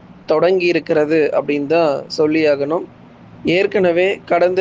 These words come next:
இருபத்தி நான்கு மணி நேரத்தில் ஒரு சில மாவட்டத்தில் பரவலாக மாலை நேரங்கள்ல சில இடங்களிலும், அதே போல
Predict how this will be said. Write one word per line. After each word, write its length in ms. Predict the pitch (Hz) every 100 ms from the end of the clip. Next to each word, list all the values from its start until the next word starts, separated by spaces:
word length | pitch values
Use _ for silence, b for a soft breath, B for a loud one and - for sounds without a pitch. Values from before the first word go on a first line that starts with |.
| 180
இருபத்தி 420 | 165 170 170 170
நான்கு 380 | 165 156 160 160
மணி 160 | 156 151
நேரத்தில் 440 | 147 143 160 175 - - - - -
ஒரு 200 | 147 160 180
சில 180 | 180 165
மாவட்டத்தில் 640 | 156 151 147 156 151 180 190
பரவலாக 580 | 156 151 156 151 143 151 185 - 165
மாலை 400 | 143 147 156 156
நேரங்கள்ல 500 | 147 151 147 143 151 185
சில 260 | 190 156 151
இடங்களிலும், 480 | 147 147 143 165 233 - - - - - - - - - - -
அதே 220 | 143 160
போல 280 | 160 156